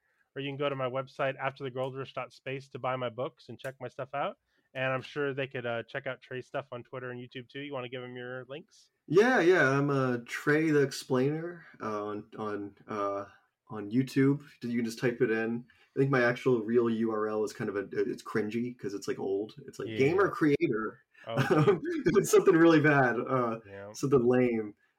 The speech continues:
Speaker 2: So yeah, just look up my name on YouTube as Trey the Explainer, and then my Twitter handle is, uh,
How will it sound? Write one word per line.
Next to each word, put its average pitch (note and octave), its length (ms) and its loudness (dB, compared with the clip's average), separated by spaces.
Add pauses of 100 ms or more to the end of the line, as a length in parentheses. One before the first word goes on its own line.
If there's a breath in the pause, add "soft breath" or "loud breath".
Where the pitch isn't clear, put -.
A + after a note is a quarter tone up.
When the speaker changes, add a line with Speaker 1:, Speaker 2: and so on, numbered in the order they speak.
Speaker 2:
So B2+ 240 6
yeah, B2+ 320 6
just B2+ 180 0
look D#3 140 2
up C#3 80 4
my C#3 60 4
name C3+ 200 6
on A#2+ 200 0
YouTube B2 460 0
as G2+ 120 -6
Trey A#2+ 180 -2
the A2 80 0
Explainer, A2+ 460 -6
and A2+ 140 -4
then G#2+ 80 -2
my G2+ 120 -10
Twitter C3 400 4
handle A2 420 -2
is, G2 180 -6
uh, F#2 260 -10